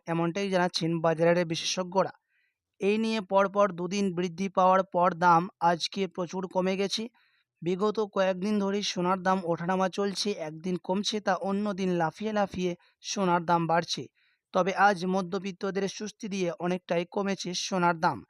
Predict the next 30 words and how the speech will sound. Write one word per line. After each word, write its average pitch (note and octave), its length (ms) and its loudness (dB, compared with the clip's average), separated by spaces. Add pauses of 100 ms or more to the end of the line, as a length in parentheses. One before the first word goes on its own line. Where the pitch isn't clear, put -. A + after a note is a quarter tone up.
(340)
শুধু G3 320 -4
তাই F#3 260 0
নয়, G3+ 280 -2
আগামীতে F#3 520 -2 (100)
আরও E3+ 260 0
দাম F3 200 0 (120)
কমতে F3 340 -4
পারে, G3 300 0
না F#3+ 160 0 (380)
বাড়বে, F3 460 2 (120)
কি G#3 140 -8
মনে F3 240 2
করছেন G3 460 -4
বাজারের E3+ 400 0
বিশেষজ্ঞরা? G3 560 -4 (640)
এদিকে F#3+ 340 -6 (140)
সোনার F#3+ 300 2
সাথে G#3 260 -4 (120)
পাল্লা F3+ 300 2
দিয়ে F3 220 -4
কমেছে F3 480 -4 (220)
রূপোর F#3 360 -2 (100)
দামও। F3 260 4 (400)
বর্তমান F#3 480 2
বাজার F#3+ 300 2
দরে F3+ 220 2 (140)
এক E3 240 -2
কেজি F#3+ 280 -6
রূপোর F3+ 380 -2
দাম E3+ 200 2